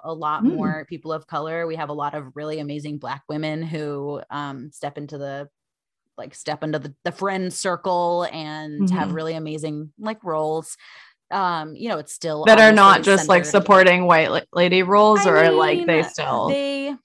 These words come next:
Speaker 1: like,
Speaker 2: standalone?
Speaker 1: eighty percent, no, they're, like, eighty percent supporting our main
Speaker 2: Oof.
Speaker 1: three white women, twenty percent
Speaker 2: Mm-hmm.
Speaker 1: have their own thing going on. So we have
Speaker 2: Mm-hmm.
Speaker 1: a long way to come. Yes,
Speaker 2: Right,
Speaker 1: obviously.
Speaker 2: right.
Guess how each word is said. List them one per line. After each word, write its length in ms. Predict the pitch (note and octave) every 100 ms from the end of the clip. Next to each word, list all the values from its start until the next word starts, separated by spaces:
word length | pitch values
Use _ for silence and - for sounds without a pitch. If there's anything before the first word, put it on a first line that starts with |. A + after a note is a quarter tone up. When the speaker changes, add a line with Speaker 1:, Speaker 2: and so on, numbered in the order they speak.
| _ _ _
Speaker 1:
like, 360 | F3 D#3 - _ _
Speaker 2:
standalone? 720 | F#3+ G#3 G#3+ F#3+ E3 E3+ D#3 D3
Speaker 1:
eighty 120 | D3+ -
percent, 680 | G3 G3 G#3+ A3 - - -
no, 120 | A#3+ G3+
they're, 140 | G3
like, 160 | G#3 -
eighty 300 | F#3+ G3 G3+
percent 440 | G3 G3 - F#3 F3
supporting 580 | - - E3+ E3 E3 D#3+
our 180 | -
main 220 | D#3+ D#3 F#3
Speaker 2:
Oof. 200 | F3+ E3
Speaker 1:
three 160 | D#3+
white 200 | D3+ D#3+
women, 400 | F#3 F#3+ G3+ G3+ -
twenty 280 | - A#3+ G#3 F#3
percent 260 | F#3 F3
Speaker 2:
Mm-hmm. 80 | F3
Speaker 1:
have 120 | D#3+ C3+
their 140 | C#3+
own 180 | D3+ D3+
thing 220 | D3 C#3
going 300 | C#3 B2 A2
on. 200 | F2+ - -
So 260 | F#3 F#3+ F#3+
we 140 | F#3+ F#3
have 180 | F3
Speaker 2:
Mm-hmm. 0 |
Speaker 1:
a 80 | F3
long 360 | F3+ D#3+ D#3 D#3
way 240 | D3 C3 -
to 100 | D3+
come. 240 | C3+ C#3+
Yes, 260 | C#3+ C3+ C3+
Speaker 2:
Right, 100 | C3
Speaker 1:
obviously. 340 | C3+ D#3 G2 -
Speaker 2:
right. 300 | A#2 -